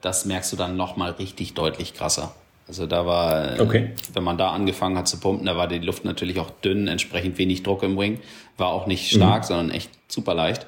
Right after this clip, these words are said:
Speaker 1: Und da haben wir uns ein bisschen hochgepumpt und das war krass.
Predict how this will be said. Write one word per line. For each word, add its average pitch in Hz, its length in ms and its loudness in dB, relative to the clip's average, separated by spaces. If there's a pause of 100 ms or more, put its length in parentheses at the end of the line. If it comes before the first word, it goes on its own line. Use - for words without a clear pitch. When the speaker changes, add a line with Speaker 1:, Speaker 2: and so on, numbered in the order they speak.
(680)
Speaker 1:
Und 87 440 -2
da 90 100 4
haben 104 120 2
wir 104 80 2
uns 101 160 0
ein - 40 -2
bisschen 95 240 0
hochgepumpt 98 680 0
und 85 520 -4 (120)
das - 140 -4
war 101 100 -2
krass. - 440 -2